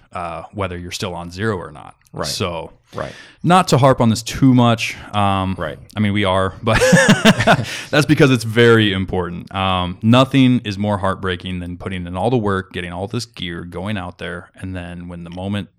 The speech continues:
Speaker 1: is present, you miss.
Speaker 2: Mm-hmm.
Speaker 1: Or you just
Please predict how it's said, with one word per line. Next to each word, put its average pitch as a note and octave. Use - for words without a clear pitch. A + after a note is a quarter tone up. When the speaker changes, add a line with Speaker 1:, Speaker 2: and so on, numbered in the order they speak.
Speaker 1:
is G2+
present, F#2
you F#2
miss. -
Speaker 2:
Mm-hmm. F#2
Speaker 1:
Or F#2
you F2+
just F2